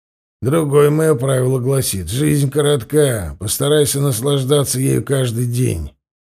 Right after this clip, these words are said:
По этой причине я не хочу терпеть неудобства. И, купив билет на приличный пассажирский пароход, идущий из Роттердама в Нью-Йорк,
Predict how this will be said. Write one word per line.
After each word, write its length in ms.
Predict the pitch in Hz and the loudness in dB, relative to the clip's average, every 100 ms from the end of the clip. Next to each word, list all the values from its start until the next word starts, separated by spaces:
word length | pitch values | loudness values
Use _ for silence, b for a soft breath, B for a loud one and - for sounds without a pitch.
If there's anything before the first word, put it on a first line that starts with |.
| _ _ _ _ - | _ _ _ _ -8
По 60 | |
этой 400 | 107 160 143 156 | 0 0 0 -2
причине 680 | 131 156 147 160 165 151 143 | 0 0 0 2 2 4 2
я 140 | 147 | 2
не 100 | 147 | 2
хочу 420 | 117 135 - 151 | 0 -2 0 0
терпеть 480 | 143 147 120 139 110 | 2 0 0 -4 -4
неудобства. 840 | 117 120 117 123 87 - 80 71 67 _ _ _ _ - | -4 -2 -2 -4 -4 -10 -10 -12 -14 _ _ _ _ -16
И, 60 | |
купив 500 | 80 98 98 143 135 | -8 -8 -2 0 0
билет 440 | 123 135 143 143 110 | 0 0 2 2 0
на 100 | 120 | -4
приличный 560 | 120 131 139 113 123 | -2 0 0 -2 -4
пассажирский 720 | 117 110 131 127 135 123 - - | -4 -4 -2 0 0 -2 -6 -8
пароход, 560 | 127 131 - 143 123 | -4 -2 -2 -2 -2
идущий 680 | 120 127 135 113 107 101 82 _ _ _ - | -2 -2 -2 -2 -6 -8 -10 _ _ _ -4
из 180 | 123 | 0
Роттердама 800 | 139 143 139 147 139 131 143 135 | 2 0 0 0 2 0 0 0
в 100 | 127 | 0
Нью-Йорк, 640 | 135 139 147 156 120 - | 0 2 2 2 0 -6